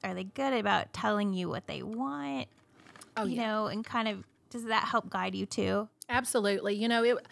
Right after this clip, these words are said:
Speaker 2: again, it, because we, neither of us had any type of formal training, no business degree, no background in retail.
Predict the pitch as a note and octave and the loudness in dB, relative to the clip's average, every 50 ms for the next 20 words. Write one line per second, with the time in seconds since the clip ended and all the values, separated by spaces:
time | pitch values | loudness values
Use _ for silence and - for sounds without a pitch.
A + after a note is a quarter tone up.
0 | - - - - - - - - A3+ G#3+ G#3 - C4 C4+ C4+ B3+ B3 - - - | -20 -18 -18 -18 -16 -4 2 4 4 4 4 4 4 4 6 4 4 2 0 0
1 | - A#3+ - - - C#4 C4 A#3+ A#3+ A3+ A3+ A3+ A3 A3+ - G#3+ A3 A#3+ C4 C4+ | 0 0 0 4 6 6 6 6 6 2 2 2 2 0 2 2 2 4 6 6
2 | B3+ A3+ G3+ G#3+ G#3 - - G#3+ G3 - G#3 G#3 G#3+ A#3 A3+ - G3+ F3+ F#3+ F#3 | 6 6 6 4 2 2 2 0 0 0 2 2 0 0 2 0 0 0 0 -4
3 | - - F#3+ F3+ F3+ F3 - - - A3+ G#3+ G3+ G3 G3 F#3+ F#3 F3+ F3+ F3 G3 | -4 -2 -2 0 0 -2 -4 -4 -2 0 2 2 2 2 0 0 -2 -2 -2 -2
4 | G3+ F#3 - G3 F3+ - - F3+ - F3+ F3+ F3 F3 F3 F3 F#3+ F#3 F3+ F#3 F#3+ | -2 -2 -2 -4 -6 -6 -6 -6 -4 -2 -2 -2 -2 -2 -2 -4 -2 -2 -2 0
5 | - F#3 F3+ - - - F#3 F3+ F3+ F3 F3 F3 E3+ G#3 F3 E3+ F3+ - - F3 | 2 2 0 0 0 -2 -2 -2 -2 -2 -2 -4 -4 -4 -4 -4 -6 -4 -4 -2
6 | F3 E3+ F3 F#3 F#3 | 0 0 0 0 -2